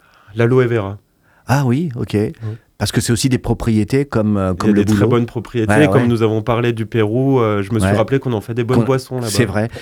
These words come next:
Speaker 2: Et la, ta fleur préférée ?
Speaker 1: Difficile. Aujourd'hui, la pâquerette.
Speaker 2: La pâquerette, ah oui, c'est vrai qu'elle fleurit.
Speaker 1: Oui.
Speaker 2: Ouais,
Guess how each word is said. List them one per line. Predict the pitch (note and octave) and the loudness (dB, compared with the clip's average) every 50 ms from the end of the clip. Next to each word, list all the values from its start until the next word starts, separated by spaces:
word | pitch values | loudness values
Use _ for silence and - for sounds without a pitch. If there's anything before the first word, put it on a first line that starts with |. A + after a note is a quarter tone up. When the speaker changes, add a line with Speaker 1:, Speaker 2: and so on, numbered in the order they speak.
| - - - | -8 -2 0
Speaker 2:
Et | C#3+ | 0
la, | C3+ C3 B2+ | 0 0 -2
ta | - D3 B2+ | -2 -4 -4
fleur | - - D3 B2 - | -2 0 0 -2 0
préférée ? | - C3 B2 - - A#2 A2 A#2 C#3+ E3+ E3 - _ _ _ _ _ _ _ _ _ _ _ _ _ _ _ _ _ _ _ _ _ _ _ _ _ _ _ _ _ _ _ _ _ _ _ _ _ _ _ _ _ _ _ _ _ _ _ _ _ _ | -2 -4 -4 -2 -2 -2 -2 -2 -4 -6 -8 -12 _ _ _ _ _ _ _ _ _ _ _ _ _ _ _ _ _ _ _ _ _ _ _ _ _ _ _ _ _ _ _ _ _ _ _ _ _ _ _ _ _ _ _ _ _ _ _ _ _ _
Speaker 1:
Difficile. | - A#2 A2 - A#2+ G#2+ - - - G#2+ G#2 A2 A2 G#2 - _ _ _ _ _ _ _ _ _ _ _ | -12 -12 -8 -8 -8 -10 -10 -10 -10 -10 -8 -8 -8 -10 -12 _ _ _ _ _ _ _ _ _ _ _
Aujourd'hui, | - - A#2 B2 C3+ B2+ C3 D3+ D3 | -6 -2 0 2 2 2 2 2 0
la | C3+ | 0
pâquerette. | - C3+ B2+ - - - G#2 F#2+ - - - _ _ _ _ | 0 -2 -4 -6 -6 -10 -10 -10 -10 -14 -20 _ _ _ _
Speaker 2:
La | C3 B2 | -4 -2
pâquerette, | - D#3+ D3 - - - C3+ C#3 - | -2 -2 -4 -4 -4 -6 -4 -2 -2
ah | G#2+ | 0
oui, | A2+ C3+ | 0 0
c'est | C3 - C3 | 0 0 -2
vrai | G2 A#2+ A#2+ | -2 -2 -2
qu'elle | - A#2 G#2+ | -2 -4 -4
fleurit. | - - A#2+ A2 G#2+ B2+ C3+ C#3+ - _ _ - G#2+ | -2 -2 -2 0 0 -2 -4 -6 -10 _ _ -8 -4
Speaker 1:
Oui. | A2 A2+ A2 - | -4 -4 -2 -2
Speaker 2:
Ouais, | G#2+ G2+ | -2 -4